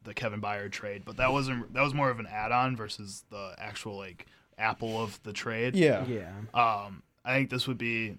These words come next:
Speaker 1: this would be a good eye catcher, like you were saying, to a team like Washington, who's in that, that borderline. They're fighting for a wild card spot in the toughest division in,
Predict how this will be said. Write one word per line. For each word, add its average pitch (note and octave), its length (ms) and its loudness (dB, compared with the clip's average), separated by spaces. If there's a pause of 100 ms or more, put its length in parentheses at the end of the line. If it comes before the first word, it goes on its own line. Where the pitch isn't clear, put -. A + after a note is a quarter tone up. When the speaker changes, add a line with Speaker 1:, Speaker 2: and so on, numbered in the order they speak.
Speaker 1:
this - 160 -4
would B2 120 -4
be A#2+ 180 2
a A2+ 100 0
good A#2+ 400 2 (100)
eye A#2 220 0
catcher, A2 380 -6
like G#2+ 200 -4
you A2+ 80 -6
were G#2+ 120 -4
saying, A2 360 0
to B2 220 -2
a A2+ 40 -2
team A2 260 -2
like G#2+ 180 -6
Washington, G#2+ 760 -4 (280)
who's A#2+ 260 0
in B2 200 -2
that, A#2 240 2 (420)
that A#2+ 200 2
borderline. A#2 720 2 (120)
They're A#2+ 120 -8
fighting C3+ 280 4
for B2+ 100 -6
a A#2+ 60 -4
wild A#2 240 -2
card A2+ 180 -4
spot A2 200 -2
in G#2 60 -6
the G#2 80 -8
toughest A2 360 -4
division G#2 400 -8
in, G2 220 -10